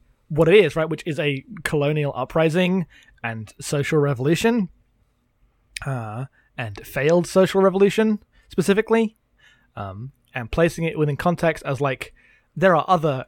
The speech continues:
colonies of the British Empire, and this happened, and not just the British Empire, right? Like, this is happening across the world. What does it mean for a colony to take path to being actually independent? What does independence entail? It entails owning,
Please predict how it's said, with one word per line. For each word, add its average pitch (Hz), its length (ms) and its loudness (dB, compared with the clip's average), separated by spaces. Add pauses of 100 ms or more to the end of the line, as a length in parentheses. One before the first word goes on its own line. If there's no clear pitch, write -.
colonies 123 380 -6
of 117 60 -8
the 123 60 -8
British 113 220 -10
Empire, 117 400 -8
and 120 100 -12
this 107 140 -8
happened, 135 320 -10
and 165 180 2
not 185 140 2
just 147 100 -6
the 123 60 -10
British 180 200 2
Empire, 113 220 -10
right? 135 140 -6
Like, 143 100 -10
this 139 80 -6
is 110 60 -14
happening 135 420 -10 (380)
across - 280 0
the - 80 -10
world. 120 380 -2
What 156 300 2 (100)
does 131 140 -6
it 131 80 -10
mean 131 440 -6 (360)
for 135 200 -6
a 117 60 -6
colony 127 460 -4
to - 120 -12
take - 280 -8
path 127 320 -4
to 127 100 -10
being 123 320 -8
actually 123 340 -8
independent? 151 460 -6
What 143 100 -2
does 123 120 -6
independence 123 360 -10
entail? 160 480 0 (360)
It 101 120 -12
entails 113 440 -8 (100)
owning, 127 500 -6